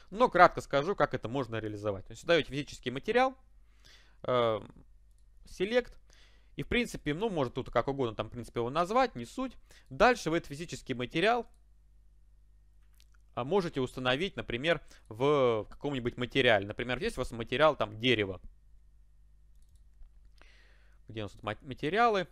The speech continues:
Вот, например, ну, неважно, да, вот, допустим, так-, такой вот камень. А, физ материал, и выбираете непосредственно свой фи-,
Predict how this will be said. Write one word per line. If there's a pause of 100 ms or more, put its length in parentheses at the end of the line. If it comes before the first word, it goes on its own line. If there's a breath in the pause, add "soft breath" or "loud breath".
Вот,
например, (920)
ну,
неважно,
да,
вот, (440)
допустим,
так-,
такой
вот
камень. (480 loud breath)
А,
физ
материал,
и
выбираете
непосредственно
свой
фи-,